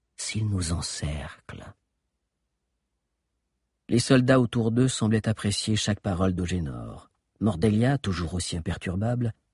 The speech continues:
paraissait la seule à ne pas souffrir de la chaleur malgré son épaisse robe noire. Alix, à bout de nerfs, repéra pourtant immédiatement parmi les arguments massus martelés par le grand cerf une faille dans laquelle elle pouvait s'engouffrer. «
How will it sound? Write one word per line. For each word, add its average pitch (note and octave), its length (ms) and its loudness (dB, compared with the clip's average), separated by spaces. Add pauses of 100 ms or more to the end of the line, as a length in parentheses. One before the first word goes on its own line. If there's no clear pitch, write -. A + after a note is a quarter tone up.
(140)
paraissait B2 420 6
la A#2+ 140 8
seule F2 320 2
à D#2+ 60 0
ne F2 100 2
pas F#2 160 0
souffrir G2 420 0
de F2 80 0
la E2+ 120 0
chaleur E2+ 500 0
malgré F#2+ 360 0
son F#2 220 -2
épaisse G2 380 0
robe E2+ 240 -4
noire. D2+ 560 -6 (760)
Alix, C3 420 4
à E2 80 0
bout C3+ 220 4
de A2+ 100 2
nerfs, G#2+ 480 2 (460)
repéra E3 400 4
pourtant D3+ 260 0
immédiatement C#3 680 4
parmi A#2 280 4
les A2+ 220 4
arguments A2+ 400 4
massus B2 380 4
martelés G#2 400 2
par D#2+ 160 -4
le D#2+ 80 -2
grand G2+ 160 2
cerf E3+ 340 0 (480)
une D3+ 160 8
faille G#3 440 4
dans D3+ 120 8
laquelle D#3 340 4
elle C3+ 120 4
pouvait C#3 260 4
s'engouffrer. « E2 720 -2